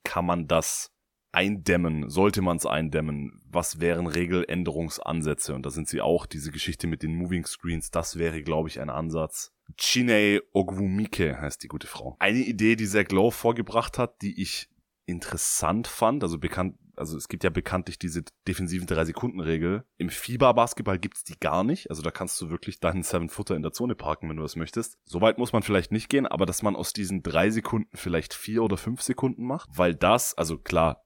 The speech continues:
Argument dagegen wäre, ja gut, die drei Sekunden werden sowieso fast nie gepfiffen. Warum sollten dann die vier oder fünf? Aber es ist dann halt doch in den Köpfen der Spieler verankert und du siehst es oft, dass Spieler dann so kurz raus, auf den Zehenspitzen rausgehen und wieder reingehen und so weiter. Es würde, glaub ich, Defenses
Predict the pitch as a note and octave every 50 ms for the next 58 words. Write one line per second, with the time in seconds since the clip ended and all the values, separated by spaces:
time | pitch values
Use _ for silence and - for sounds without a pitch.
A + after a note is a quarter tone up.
0 | _ - - E2 E2+ F2 F2 E2 F2 E2 F#2 F#2+ F2 F#2+ F2 F2 F2 E2 E2 D#2
1 | D#2 D2+ E2+ D#2 - - - D2+ D2 C#2 - - D2+ D2+ D#2 D2 C#2+ - F#2 D#2+
2 | C2 C#2+ D2 D2 D2 D2 D2+ C#2+ C2+ F2+ F#2+ - F2 - - - D#2 C#2 - -
3 | - - D2+ - - E2+ F2+ - _ _ _ - C#2 D2+ D2+ D#2 D#2 - D2+ D2+
4 | D2+ D2 D2 - - F#2 E2+ D2 D2+ - - F2+ F#2 G2+ - - E2 D#2+ D#2+ D#2
5 | - - D#2+ - - G#2 F#2+ F#2 G2 F#2+ E2+ - - G#2+ G#2+ - - F2 F2+ F2
6 | E2+ - - G#2+ - - F#2+ E2+ E2 - - - G#2+ A2+ G2 - - D2+ - D2
7 | D#2+ - F2+ F2+ - D2+ D2+ D#2 D#2 D#2+ F#2+ - - - D2+ - - G2+ - -
8 | - E2 - - - F#2+ F2 E2+ E2 D#2+ D#2+ D#2+ E2 - - - - - D2+ F2
9 | G2 - - - - _ - - - - - - G#2 G2 F#2 - G2+ - - G2+
10 | E2+ F2+ G2+ G#2+ - - - G#2 G2+ G2 F#2+ F2 E2+ F#2 D#2+ E2 F2+ G2+ G#2+ G#2+
11 | G#2+ G#2 F2+ - G2 G2 G#2 G2 A2+ A2+ - - - - F#2 G2+ G#2+ A2 F#2 G#2
12 | G2 F#2+ F#2 - - G#2+ A2 - - A2 G2 - G#2 - -